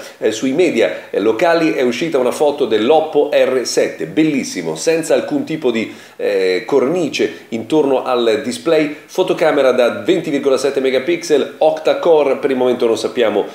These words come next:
eh, molto altro. YouTube lancerà un servizio per affrontare Twitch, quindi per cercare di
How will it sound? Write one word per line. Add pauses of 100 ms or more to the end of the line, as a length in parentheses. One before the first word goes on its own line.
(140)
eh,
molto
altro. (100)
YouTube (180)
lancerà
un
servizio
per
affrontare
Twitch,
quindi
per
cercare
di